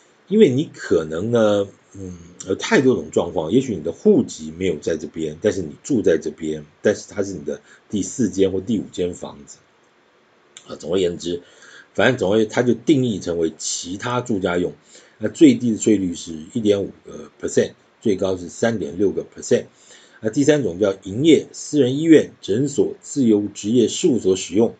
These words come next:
最低是三趴，最高是五趴。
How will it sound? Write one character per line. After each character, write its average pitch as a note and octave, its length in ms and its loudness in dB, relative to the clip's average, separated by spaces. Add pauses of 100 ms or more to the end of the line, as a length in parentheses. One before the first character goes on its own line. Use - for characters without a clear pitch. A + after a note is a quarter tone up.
(220)
最 A#2 180 2
低 G2 240 -8
是 F2+ 160 -16
三 A2+ 380 -4
趴， A#2+ 280 -2 (220)
最 A2+ 180 2
高 G2+ 240 -2
是 F2 200 -14
五 D2+ 240 -18 (140)
趴。 A#2 280 -4